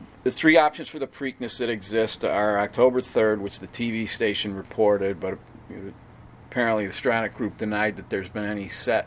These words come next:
rescheduling of the Preakness, and it could happen in July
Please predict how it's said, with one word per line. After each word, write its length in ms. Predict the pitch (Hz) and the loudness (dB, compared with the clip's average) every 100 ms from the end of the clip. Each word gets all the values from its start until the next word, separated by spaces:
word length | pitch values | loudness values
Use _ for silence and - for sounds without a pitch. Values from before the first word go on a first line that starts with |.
| - 107 | -6 -10
rescheduling 720 | 104 - 123 107 104 101 95 | -8 -4 0 0 -2 -6 -8
of 60 | |
the 80 | 90 | -10
Preakness, 580 | - 160 151 - 120 110 - - - - | -2 0 0 0 -2 -4 -12 -20 -16 -6
and 140 | 107 | -4
it 80 | 107 | 0
could 160 | 135 127 | 0 4
happen 340 | 135 123 123 | 4 2 -2
in 160 | 110 107 | -8 -6
July 760 | 110 113 113 110 107 107 107 | 0 4 4 4 2 0 -4